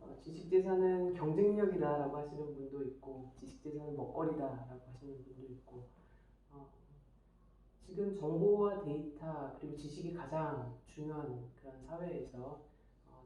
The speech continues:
지식재산은 그 정보와 데이터를 더 넓게 전파시킬 수 있는 그런 아주 중요한, 어, 도구라고 생각을 하고요.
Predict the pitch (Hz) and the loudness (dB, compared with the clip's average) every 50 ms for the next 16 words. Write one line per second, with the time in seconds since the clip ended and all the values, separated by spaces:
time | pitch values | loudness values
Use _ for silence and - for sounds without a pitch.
0 | - - - - - 165 165 160 165 165 160 156 151 147 147 143 151 160 170 165 | -20 -20 -20 -18 -16 -12 -8 -6 -4 -4 -4 -4 -4 -4 -4 -2 -2 0 2 2
1 | 165 165 165 - - - - - - - - - - 147 143 143 139 135 135 - | 2 2 0 -2 -10 -18 -20 -20 -20 -20 -20 -14 -8 -4 -2 -2 -2 -2 -4 -4
2 | 135 151 151 156 170 165 156 - 147 143 143 139 - - 143 143 143 143 143 143 | -4 -2 0 2 2 2 2 2 0 -2 -2 -2 -4 -8 -8 -6 -4 -4 -4 -6
3 | - - 131 131 135 131 131 131 139 151 - - 190 - 120 - - - - - | -6 -6 -6 -6 -4 -2 0 2 2 2 2 4 4 4 4 2 -2 -6 -12 -16
4 | - - - - - 127 127 - - 147 - - - - 147 143 143 - 156 139 | -20 -20 -20 -20 -18 -18 -16 -12 -10 -10 -10 -12 -14 -14 -14 -14 -12 -10 -8 -6
5 | 127 123 127 127 127 123 123 135 131 123 120 120 120 - - 147 143 175 185 - | -6 -4 -6 -8 -10 -12 -12 -12 -10 -10 -8 -10 -10 -10 -6 -2 2 4 4 4
6 | - 123 117 120 - - - - - - - - - - 123 123 127 135 139 135 | 4 2 -2 -4 -8 -10 -18 -20 -20 -20 -20 -20 -20 -18 -16 -16 -14 -14 -12 -8
7 | 139 139 135 131 135 147 156 151 147 143 139 139 151 170 170 165 139 143 151 165 | -6 -6 -6 -6 -6 -6 -8 -8 -6 -8 -8 -8 -8 -10 -10 -10 -8 -6 -6 -6
8 | 165 | -8